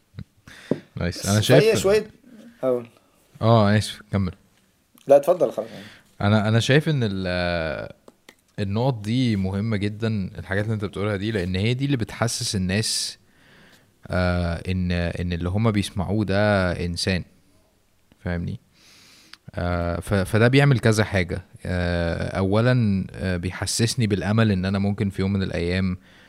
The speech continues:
Speaker 1: لو اجتهدت، آه، أقدر أحصل علم مثلًا، وإن الموضوع مش مستحيل. آه، ثانيًا، بيحسسني إنه،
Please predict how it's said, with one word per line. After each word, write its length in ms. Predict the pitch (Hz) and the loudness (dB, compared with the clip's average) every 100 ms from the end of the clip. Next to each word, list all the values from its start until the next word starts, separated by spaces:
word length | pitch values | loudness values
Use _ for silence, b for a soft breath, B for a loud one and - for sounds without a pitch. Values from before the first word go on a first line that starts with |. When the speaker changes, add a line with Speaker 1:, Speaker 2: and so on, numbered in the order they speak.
| b - | b -4
Speaker 1:
لو 140 | 90 | -4
اجتهدت، 640 | 87 - 92 107 - - - b b - | -4 -4 -2 -2 -4 -20 -20 b b -10
آه، 480 | 90 90 87 87 104 | -4 0 0 0 0
أقدر 220 | 107 101 | 0 0
أحصل 460 | 95 113 - - 92 | -2 -2 -2 -2 -2
علم 320 | 90 92 107 110 - | -2 -2 -4 -6 -6
مثلًا، 400 | 90 90 90 117 - - - - - - - _ - - - | -4 -2 -2 -4 -10 -20 -20 -20 -20 -20 -20 _ -20 -20 -4
وإن 120 | 107 101 | 0 2
الموضوع 300 | 95 92 95 | 2 2 0
مش 200 | 95 - | -2 -6
مستحيل. 420 | - 90 98 104 - B B B B B B B B _ 95 | -6 -4 -2 -4 -10 B B B B B B B B _ -2
آه، 600 | 95 92 92 87 90 - | 2 4 2 2 0 -4
ثانيًا، 420 | - 101 110 127 | 0 2 4 6
بيحسسني 1080 | 135 120 107 107 104 - 123 - 131 123 98 | 4 2 0 0 0 2 0 2 2 4 4
إنه، 640 | 101 98 98 95 95 92 | 2 4 4 4 2 2